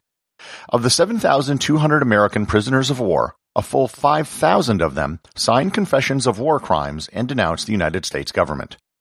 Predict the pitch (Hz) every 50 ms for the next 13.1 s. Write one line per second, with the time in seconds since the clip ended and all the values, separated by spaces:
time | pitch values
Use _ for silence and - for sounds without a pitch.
0 | _ _ _ - - - - - - - - 202 208 139 104 90 101 113 117 -
1 | - - - 92 101 104 - - - 82 80 92 - - - 110 127 127 113 -
2 | 62 - - - - - - - - - - 175 135 135 127 123 - - 113 -
3 | 143 151 - 170 151 - - 117 117 113 113 101 104 117 110 104 123 214 247 226
4 | - - 95 87 90 82 - _ _ _ _ _ _ - - 170 190 190 165 135
5 | 127 127 127 120 - 113 104 - 104 - - 101 98 - 95 98 92 92 98 90
6 | 82 76 98 - - 104 - - - 76 67 - - - 71 71 71 69 78 107
7 | 127 120 92 62 - - _ _ _ _ _ _ _ _ _ _ - - - -
8 | - - 151 143 143 - 143 214 233 - - 131 131 123 - - - 214 214 127
9 | 95 87 87 85 - - _ _ _ - - - 247 254 240 214 151 139 170 151
10 | 120 107 98 92 101 - - 143 156 156 139 131 117 92 92 90 87 92 92 -
11 | - - 110 117 - - - 190 185 139 113 101 - - - - - - - 95
12 | 90 92 - 95 98 104 95 82 71 71 85 80 - - 90 78 67 - - -
13 | - -